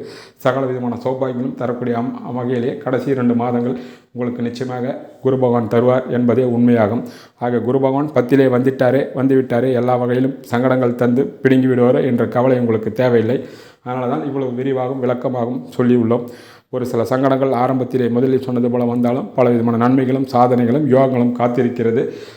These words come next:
பத்திலே வந்திருக்கக்கூடிய குரு பகவான் அவருடைய சாரங்களின் மூலமாகவும் அவருடைய பார்வையின் மூலமாகவும்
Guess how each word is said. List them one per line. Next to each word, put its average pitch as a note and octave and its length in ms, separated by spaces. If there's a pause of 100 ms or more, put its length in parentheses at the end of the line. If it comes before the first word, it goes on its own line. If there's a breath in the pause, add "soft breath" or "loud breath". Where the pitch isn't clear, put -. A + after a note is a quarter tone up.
(140 loud breath)
பத்திலே C3 320
வந்திருக்கக்கூடிய A#2 640
குரு C3 160
பகவான் C3+ 320
அவருடைய A#2+ 340
சாரங்களின் B2+ 480
மூலமாகவும் B2 420 (120)
அவருடைய A#2+ 260 (100)
பார்வையின் C3+ 440
மூலமாகவும் B2 440